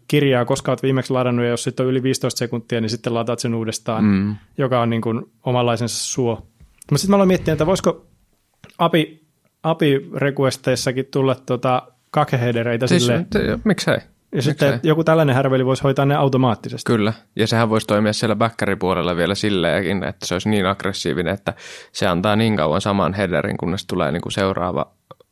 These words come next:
Speaker 2: mutatoiva
Speaker 1: Niin,
Speaker 2: reku.
Speaker 1: tai jotain e-tagia, tai mitä ikinä sitten. Mutta siis mä mietin, että osaakohan joku näistä härveleistä, kun siis mä en oo,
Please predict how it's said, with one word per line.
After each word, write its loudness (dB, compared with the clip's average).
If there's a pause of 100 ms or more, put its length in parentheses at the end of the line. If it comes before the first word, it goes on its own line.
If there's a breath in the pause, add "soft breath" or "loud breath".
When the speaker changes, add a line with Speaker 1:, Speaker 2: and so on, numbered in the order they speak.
(180)
Speaker 2:
mutatoiva -6 (260)
Speaker 1:
Niin, 0
Speaker 2:
reku. -6 (120)
Speaker 1:
tai 0
jotain 0
e-tagia, 0
tai 0 (120)
mitä 0
ikinä 0
sitten. -2
Mutta -2
siis -2 (340 loud breath)
mä 2
mietin, 4
että 0
osaakohan 4
joku 2
näistä 0
härveleistä, 2
kun -4
siis 0
mä 4
en 4
oo, 0